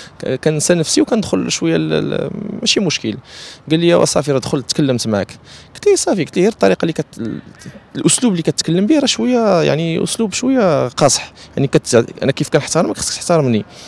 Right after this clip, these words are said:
قال لي: "وا دخل، دخل دابا ولا نمشي نقول للحكم". قلت ليه: "سير قول للحكم".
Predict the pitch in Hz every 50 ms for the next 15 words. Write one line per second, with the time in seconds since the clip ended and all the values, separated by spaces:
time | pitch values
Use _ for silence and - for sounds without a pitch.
0 | - - - - - - - - 143 170 180 185 185 185 180 - - - 196 170
1 | - - 196 175 180 190 214 214 208 180 160 - 165 147 151 135 110 - 113 -
2 | 120 127 151 - - 349 294 - 349 320 214 170 156 139 101 - - 107 - 127